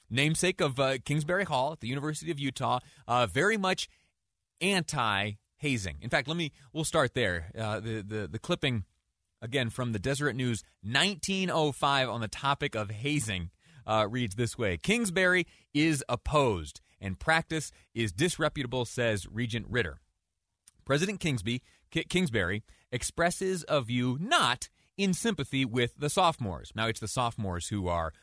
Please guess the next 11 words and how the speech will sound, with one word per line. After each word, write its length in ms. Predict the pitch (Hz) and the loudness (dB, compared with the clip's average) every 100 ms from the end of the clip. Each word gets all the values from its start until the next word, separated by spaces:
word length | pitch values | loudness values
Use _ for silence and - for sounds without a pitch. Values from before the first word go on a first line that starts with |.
| - | -6
uh, 120 | 87 | -4
all 160 | 87 87 | -2 -2
pro-hazing, 720 | - 98 87 98 90 78 71 | -2 0 0 0 -2 -4 -4
right? 240 | 92 104 | -2 -2
Of 120 | 113 | -4
course 200 | - 160 | 0 0
the 80 | - | 0
sophomores 480 | - 98 101 92 90 | -4 -4 -4 -6 -6
would 100 | 92 | -6
be, 140 | 90 | -4
right? 260 | 90 101 117 | 0 0 0